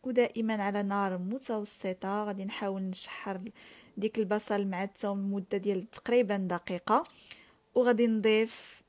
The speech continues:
الفلفل الأخضر والجزر، وغادي نكمل.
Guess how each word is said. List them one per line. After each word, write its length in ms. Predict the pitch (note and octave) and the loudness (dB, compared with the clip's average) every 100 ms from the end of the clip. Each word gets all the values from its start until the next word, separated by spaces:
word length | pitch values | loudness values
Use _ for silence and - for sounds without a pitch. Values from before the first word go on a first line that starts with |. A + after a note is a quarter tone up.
| _ _ - | _ _ -10
الفلفل 400 | G#3 A3+ G#3 A3+ | -4 -4 0 0
الأخضر 580 | - G#3+ - G#3 G#3 G3 _ _ _ _ - | 0 -2 0 0 0 -2 _ _ _ _ -4
والجزر، 760 | C4+ B3 G#3 G3+ G3+ G3 G#3+ B3 _ _ _ _ _ _ _ _ _ _ _ _ _ _ _ _ _ _ _ _ _ _ - _ _ _ _ _ _ _ _ _ | -2 2 0 0 0 0 -2 -6 _ _ _ _ _ _ _ _ _ _ _ _ _ _ _ _ _ _ _ _ _ _ -20 _ _ _ _ _ _ _ _ _
وغادي 380 | - G#3+ A3 G#3+ | -10 -2 -2 0
نكمل. 720 | G3+ G3 - A3 G#3+ A3 B3 | -2 -4 -4 -2 0 0 0